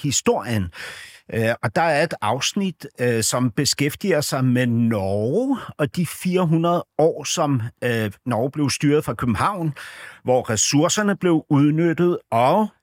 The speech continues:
nordmændene blev holdt godt og grundigt ned af det danske rige. Faktisk så slemt, at man, øh, kalder perioden, det ved man i Norge, det ved man ikke i Danmark, men i Norge, der kalder man perioden for fire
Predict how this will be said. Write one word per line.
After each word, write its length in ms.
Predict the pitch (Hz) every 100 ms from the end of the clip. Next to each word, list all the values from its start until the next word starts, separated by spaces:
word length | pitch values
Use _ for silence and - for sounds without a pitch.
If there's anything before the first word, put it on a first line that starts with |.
| -
nordmændene 580 | 123 151 175 185 151 151
blev 220 | 147 123
holdt 280 | 127 131 -
godt 240 | 104 127
og 80 | 147
grundigt 580 | 113 120 131 156 151 -
ned 280 | 117 117 135 -
af 140 | 131
det 120 | 120 - _
danske 460 | 101 104 - 165 123
rige. 220 | 123 139
Faktisk 480 | 151 127 127 208 -
så 120 | 185
slemt, 720 | 170 - 185 226 240 120 - - - - - -
at 240 | 123 131
man, 400 | 135 123 120 127 -
øh, 140 | 110 104
kalder 260 | 117 123
perioden, 500 | 147 143 120 110 139
det 160 | 151 208
ved 140 | 180
man 200 | 165 151
i 60 | 127
Norge, 360 | 107 92 139 156
det 120 | 165
ved 120 | 160
man 180 | 135 127
ikke 140 | 110 131
i 40 |
Danmark, 480 | - 87 101 120 -
men 140 | 165
i 60 | 170
Norge, 380 | 165 143 190 202
der 80 | 175
kalder 300 | - 147 147
man 220 | 151 147
perioden 720 | - 135 127 107 113 135 165
for 160 | - 127
fire 520 | - - 151 165